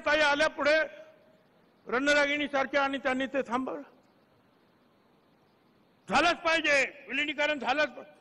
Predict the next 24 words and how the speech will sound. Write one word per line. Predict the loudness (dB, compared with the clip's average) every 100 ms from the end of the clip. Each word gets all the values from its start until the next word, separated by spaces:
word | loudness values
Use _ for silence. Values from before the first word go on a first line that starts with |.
| _
मग | -6
आता | -6 -4
तुमचं | -6 -6 -6
सरकार | -4 -4 -2
आलं, | -2 -4 -6 -14 -20 _ _ _ _ _ _ _ _ _ 0
करून | 2 2
टाका | 0 0
ना | -2
विलिनीकरण. | -2 -2 -4 -6 -10 -12 -14 -20 _ _ _ _ _ _ _ _ _ _ _ _ _ _ _ _
तुमची | -2 0 0
मागणी | 0 0 0 0 -2 -4
आता | -4 0 0
मंजूर | 0 0 0 0
करून | 2 2 4
टाका. | 2 2 2 2 -2 -12 -20 -20 -20 _ _ _ _ -8
आता | -4 2
का | 4 4
थांबलेत? | 4 2 4 2 0 -18 -20 -20 _ _ _ _ _ _ _ _ _ _ _ _ _ _ _ _ _ _ _ _ -8
आता | 0 4
का | 4
मोर्चा | 6 4 6 4 6
निघत | 4 2 2
नाही | 2 2
तुमचा? | 0 -2 -2